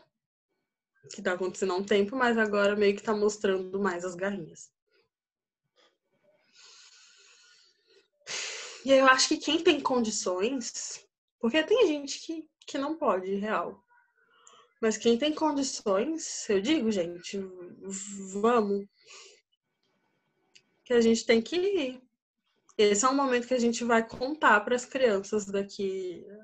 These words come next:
a algum tempo, a gente vai contar pra sobrinha do César. E eu gostaria, pelo menos, de falar pra ela que eu fui uma força contrária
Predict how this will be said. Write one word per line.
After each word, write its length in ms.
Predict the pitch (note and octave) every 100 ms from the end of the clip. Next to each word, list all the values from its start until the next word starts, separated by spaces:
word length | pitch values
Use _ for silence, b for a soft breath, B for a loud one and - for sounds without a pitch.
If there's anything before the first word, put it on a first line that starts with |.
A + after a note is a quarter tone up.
| G#3+ _ _
a 60 | G3
algum 300 | G3 G3 G3+
tempo, 360 | - F#3+ G3 A3
a 40 |
gente 120 | G#3
vai 100 | G3
contar 320 | G3+ G#3 G#3
pra 140 | G3+ G#3
sobrinha 320 | G#3+ G3+ G#3
do 60 | G3+
César. 460 | - F#3 F#3 A3 B B B B B B B B B B B B _ _
E 960 | G3 G3+ G3+ G3+ G3+ G3 G3 G3 G3+ G3+ -
eu 180 | G#3+
gostaria, 680 | A3 C#4 C#4 B3+ C#4+ A3+ A3+
pelo 260 | A3+ A3 G3+
menos, 420 | G3 G#3 A3+ G#3
de 180 | G#3+ G#3+
falar 300 | - G3+ G#3
pra 200 | A3+ G#3+
ela 300 | G3+ A3+ A3 -
que 320 | B3 B3 B3 _ _ _ b b b b C6+ C6+ C6+ _ _ _ _ _ _ _ _ _
eu 200 | B3+ A#3+
fui 220 | B3+ - C4+
uma 180 | C4+
força 300 | C4+ B3 A#3+
contrária 760 | B3+ C4 C4+ C4+ A3 E3+ E3+